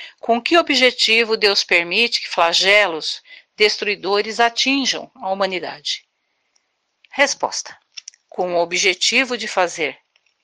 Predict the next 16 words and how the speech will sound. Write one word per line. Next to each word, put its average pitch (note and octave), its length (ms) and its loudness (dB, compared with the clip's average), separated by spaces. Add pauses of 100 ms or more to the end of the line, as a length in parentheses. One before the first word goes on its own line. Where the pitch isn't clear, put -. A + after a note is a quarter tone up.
(200)
a F3 140 2
humanidade F#3 840 0
pro-, - 200 -8 (800)
progredir B3 640 4
mais A#3 240 2
depressa. - 560 -4 (560)
A C#4 120 4
destruição A#3+ 680 0
é A#3 60 4
necessária F#3+ 840 0
para F3+ 440 2
a G#3 140 0
regeneração A3 1000 -2
moral G#3+ 680 4
dos F3+ 160 -10
espíritos, - 640 -12